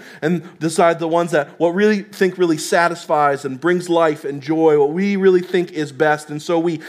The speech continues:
oust God as king and enthrone ourselves. You see, that's what we really need saving from.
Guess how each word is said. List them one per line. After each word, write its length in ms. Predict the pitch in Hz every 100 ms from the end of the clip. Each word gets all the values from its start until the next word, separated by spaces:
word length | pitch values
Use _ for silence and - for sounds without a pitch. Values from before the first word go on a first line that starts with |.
| -
oust 480 | 180 202 214 208 -
God 320 | 196 180 185
as 160 | 165 160
king 340 | - 202 175
and 120 | 139
enthrone 520 | 143 147 - 190 190 196
ourselves. 840 | 175 180 202 190 139 _ - - _ _ _ _ _ _ _ _ _ _ _ _ _ _ _ _ _ _ _ _ _ _ _
You 80 | -
see, 140 | - 160
that's 260 | 160 185
what 100 | 190
we 140 | 143 135
really 320 | 139 139 123
need 460 | 117 123 123 110 - _ _ _
saving 680 | - - 120 117 113 98 92 _
from. 420 | _ 117 101 _